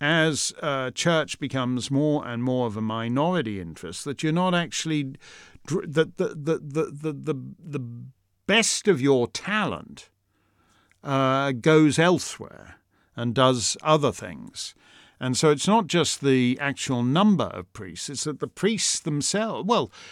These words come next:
and simply, you know, as in the French situation, you can't be a parish priest if your parish includes what was until thirty years ago, uh, twenty-five separate parishes. So there's,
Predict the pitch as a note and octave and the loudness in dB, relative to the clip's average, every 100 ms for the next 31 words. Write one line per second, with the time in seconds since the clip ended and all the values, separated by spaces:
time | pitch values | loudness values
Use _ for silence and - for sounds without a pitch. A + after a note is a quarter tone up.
0 | - F3 D3+ - A#3 G3 B2+ A#2 A#2 E3 | -6 -2 0 2 2 2 2 0 -4 -4
1 | D#3+ A2 A2 B2+ C3 B2+ A#2+ G#2 F3+ G3+ | -4 -4 -4 -4 -2 -2 -2 -2 0 0
2 | - B2 - G#2+ F#2+ F#2 D#3 E3 - G#3 | -2 -6 -8 -12 -10 -8 -4 -2 0 0
3 | G3 C#3+ G#2+ - D#3 D#3+ C#3+ A#2 - - | 2 0 -2 -4 -4 -2 -2 -4 -8 -4
4 | E3 F3 F#2 - - _ - - - B2+ | -2 -2 -4 -10 -12 _ -20 -20 -6 0
5 | D3+ C#3 - E3+ F3+ F3 B2 G#2 - A#2 | 4 4 4 2 2 2 0 -4 -6 -6
6 | G2 C#3+ B2 A2+ G2 B2 C3 - B2+ A#2+ | 0 2 2 0 -2 0 0 0 0 0
7 | A#2 G#2 - A#2+ A2 G2 A#2+ A2+ G#2+ - | 0 -4 -6 -8 -8 -6 -4 -4 -6 -12
8 | _ - - _ _ - D3+ C3 A#2+ B2 | _ -20 -20 _ _ 2 4 4 4 2
9 | E3 C#3 A#2+ F#2+ F#2+ G#2 A2 - - C#3 | 2 0 -4 -4 -4 -4 -8 -10 -12 -6
10 | B2 A#2 A#2 A2+ A#2 - A#2 - E3 C#3 | -4 -2 -2 -4 -6 -12 -14 -2 2 4
11 | C3 - C3+ A#2+ A#2+ - G#3+ - F2 - | 2 0 -2 -2 -2 -2 -2 -6 -16 -14
12 | G2+ F2 F2 - G#2 F2+ C#3+ C#3 C#3 C3+ | -14 -14 -12 -12 -10 -8 -4 -2 0 0
13 | - | -2